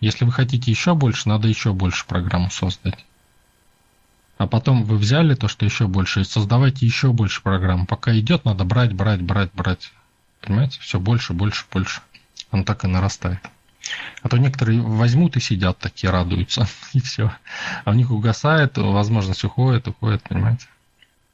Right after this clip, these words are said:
Поэтому вот в этом смысл подтверждения, эм, того успеха, да, который приходит. Вот пришло, да, сразу раз подтвердил и усилил это направление.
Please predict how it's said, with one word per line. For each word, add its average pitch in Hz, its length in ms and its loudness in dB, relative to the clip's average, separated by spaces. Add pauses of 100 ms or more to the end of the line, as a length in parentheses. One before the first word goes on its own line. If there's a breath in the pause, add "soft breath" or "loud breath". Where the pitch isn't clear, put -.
(760)
Поэтому 131 400 2
вот 123 180 2
в 123 40 2
этом 123 220 2
смысл 131 480 0
подтверждения, 110 1200 0 (580 loud breath)
эм, 92 960 0
того 120 440 2
успеха, 120 460 0
да, 101 120 0
который 90 360 -2
приходит. - 480 -4
Вот 92 120 -2
пришло, 156 400 0
да, 98 200 0
сразу 95 320 0
раз 123 140 2
подтвердил 92 760 -2
и 110 80 2
усилил 90 560 0 (140)
это 90 220 -2
направление. 90 720 0